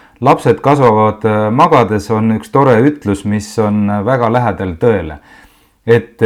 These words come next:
ja, ja sportlased ütlevad, ma ei tea, kas sa oled kuulnud, et, äh, lihas kasvab magades. Et, ähm, s-,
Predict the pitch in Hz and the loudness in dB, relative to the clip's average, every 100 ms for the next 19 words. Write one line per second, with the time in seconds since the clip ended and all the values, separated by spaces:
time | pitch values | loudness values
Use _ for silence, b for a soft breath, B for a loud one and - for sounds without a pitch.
0 | 110 113 110 110 110 - 151 160 156 113 | 2 2 0 0 -4 0 2 2 2 -2
1 | 104 120 123 113 107 98 110 107 117 104 | 0 -4 -4 -2 -2 -2 -4 -2 -2 -2
2 | 101 - 107 101 - 147 135 107 95 101 | -6 -4 -4 -4 -4 -2 0 0 -2 -4
3 | 98 - 104 104 120 123 101 - 117 101 | -8 -6 -4 -2 -2 -2 -4 -4 -4 -2
4 | 92 107 113 90 78 76 - B B B | -2 0 0 -2 -8 -16 -20 B B B
5 | - 113 113 - 113 110 110 110 - - | 2 2 2 -2 0 2 0 -4 -8 -20
6 | - - | -20 -18